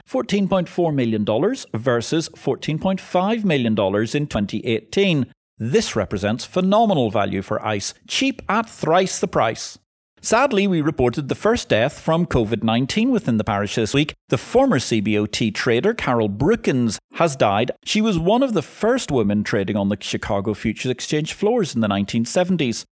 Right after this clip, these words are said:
And indeed, our condolences on her passing, given the fact she was also an exchange director of the Climate Exchange under Richard Sander. At the Casablanca Stock Exchange, all change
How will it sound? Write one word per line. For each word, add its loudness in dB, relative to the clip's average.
And 2
indeed, 2
our 0
condolences 0
on 2
her 0
passing, -2
given 0
the 0
fact -2
she -2
was 2
also 2
an 0
exchange -2
director 0
of 4
the -2
Climate 0
Exchange 0
under 0
Richard -4
Sander. 0
At 2
the 0
Casablanca 2
Stock 0
Exchange, 0
all 4
change 0